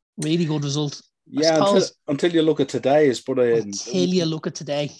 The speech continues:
Speaker 2: I'm
Speaker 1: That's
Speaker 2: gonna,
Speaker 1: it.
Speaker 2: I'm gonna get to that fixture, and then I'm gonna drop something that it'll be a very interesting, um, observation.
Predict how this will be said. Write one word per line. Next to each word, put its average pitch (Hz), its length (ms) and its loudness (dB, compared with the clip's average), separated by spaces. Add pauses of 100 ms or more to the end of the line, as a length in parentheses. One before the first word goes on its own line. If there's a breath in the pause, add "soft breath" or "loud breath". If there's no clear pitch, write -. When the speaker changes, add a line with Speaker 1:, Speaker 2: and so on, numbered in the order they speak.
(120)
Speaker 2:
I'm 127 100 -4
Speaker 1:
That's 131 80 0
Speaker 2:
gonna, 151 140 4
Speaker 1:
it. - 260 -12
Speaker 2:
I'm 127 80 -2
gonna 139 200 0
get 147 280 0
to 151 80 0
that 123 160 -2
fixture, - 480 -4
and 107 260 -6
then 113 140 -4
I'm 110 100 -6
gonna 107 200 -8
drop 113 300 -6
something 107 420 -10
that 101 220 -8
it'll 98 180 -12
be 101 200 -10
a 95 40 -6
very 104 460 -8
interesting, 98 720 -12
um, 87 300 -18 (800 loud breath)
observation. 101 760 -4